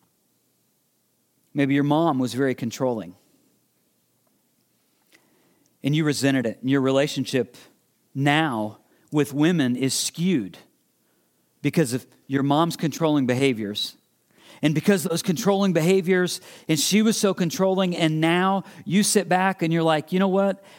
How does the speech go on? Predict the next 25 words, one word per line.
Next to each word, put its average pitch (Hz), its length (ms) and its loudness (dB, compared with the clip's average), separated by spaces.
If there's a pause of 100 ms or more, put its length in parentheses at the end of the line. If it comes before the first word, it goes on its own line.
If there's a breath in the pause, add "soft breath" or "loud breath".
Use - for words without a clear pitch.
(140)
I, 175 260 2
I'm, 196 180 2
I'm 180 200 2
not 180 240 2
gonna 175 100 2
be 160 100 2
controlled 170 460 0
anymore." 170 480 0
And 151 160 0
now 170 160 2
you 170 220 0
become 185 440 0
this, 160 300 -2 (240 loud breath)
this 160 220 0
free-flowing, 202 720 0
independent 175 640 0
self 190 360 -2
because 156 300 -2
you've 214 160 2
pushed 202 300 0
away 208 520 0
from 196 200 0
all 190 140 0
that 180 180 0
control. 151 560 -6